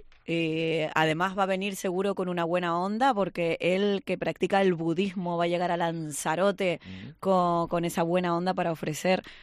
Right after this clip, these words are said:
Speaker 1: pues, lo mejor de su pastelería, que creo que va a ser una lava volcánica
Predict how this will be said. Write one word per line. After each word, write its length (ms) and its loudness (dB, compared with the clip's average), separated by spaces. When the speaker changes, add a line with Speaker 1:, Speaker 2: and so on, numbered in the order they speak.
Speaker 1:
pues, 140 -4
lo 80 0
mejor 280 0
de 120 4
su 380 -2
pastelería, 840 2
que 140 -2
creo 240 0
que 100 -2
va 80 0
a 40 -2
ser 180 -2
una 180 0
lava 400 2
volcánica 960 4